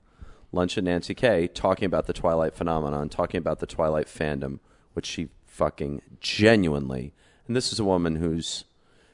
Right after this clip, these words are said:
been in studio marketing for many, many years and is tough. She is a, she is a tough personality. She genuinely, genuinely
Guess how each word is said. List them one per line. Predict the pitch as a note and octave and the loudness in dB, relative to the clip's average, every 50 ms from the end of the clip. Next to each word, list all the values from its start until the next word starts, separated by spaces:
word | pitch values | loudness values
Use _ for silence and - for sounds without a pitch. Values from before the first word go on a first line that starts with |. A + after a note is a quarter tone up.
| _ _ - | _ _ 0
been | F#2+ F2 E2 | 2 2 2
in | D#2 D#2 | 2 0
studio | - - - - - - A2+ G#2+ G2 F#2+ F#2 F2 E2+ | -2 -2 -2 -2 0 2 2 2 4 4 4 6 6
marketing | E2+ E2+ E2 D#2+ E2 E2 - - C#2+ C#2 C#2 C#2 C#2 D2+ F#2+ A2 - | 4 4 4 4 4 2 0 -2 -4 -2 -2 -4 -6 -8 -10 -16 -20
for | _ - - E2 D#2 D2 C#2 C2 D2+ | _ -12 -6 -4 -2 -2 -2 -4 -6
many, | D#2 D#2 E2+ F2 F2+ F2 | -4 0 0 2 2 2
many | E2 D#2 D2+ D2+ | 2 0 0 0
years | D2 D2+ D#2 D#2 D2 C#2 C2+ C2+ C2+ C2 - - | -2 -2 -2 0 0 0 0 -2 -4 -4 -8 -8
and | - D#2 D#2 D2 | -6 -6 -4 -4
is | D2 C#2+ C#2+ - - - - - - - - - - - | -4 -4 -4 -6 -8 -10 -14 -20 -20 -20 -20 -20 -14 -12
tough. | - - - - - - - - - - - _ _ _ _ | -10 -6 -4 -4 -4 -4 -6 -16 -20 -20 -20 _ _ _ _
She | - - - - F#2 | -16 -12 -4 -2 -2
is | E2+ D#2 - | -2 -2 -4
a, | D2 C2 _ _ - - _ _ _ _ _ _ _ | -8 -10 _ _ -20 -20 _ _ _ _ _ _ _
she | - - - F#2 | -10 -2 -2 0
is | E2 - | 0 0
a | C#2+ - | -2 -4
tough | - - - - F2+ - - | -6 -6 0 0 0 0 0
personality. | - F2+ E2+ - - D#2+ D#2 D#2 D2+ D2 C#2+ C#2+ A#1 - - _ _ _ _ _ _ - | -4 -4 -4 -4 -4 -4 -2 0 0 -2 -2 -4 -6 -10 -12 _ _ _ _ _ _ -16
She | - - - - - G#2 G#2 F#2 - | -12 -10 -10 -6 -6 -6 -6 -8 -10
genuinely, | - - - F#2 F#2 F#2+ F#2 F#2+ G2+ G#2+ G#2+ G#2+ G#2 G#2 G2+ G2 G2 F#2+ - - | -10 -8 -6 0 2 4 4 4 4 2 2 2 0 0 -2 -4 -6 -6 -8 -10
genuinely | - - F2 F2+ F#2 E2+ D#2+ D2 D2 D2 C#2+ C#2 C#2 C2+ C#2 C#2+ C#2+ C#2+ | -10 -8 -4 -2 0 0 0 0 -2 -4 -4 -4 -6 -6 -6 -6 -8 -10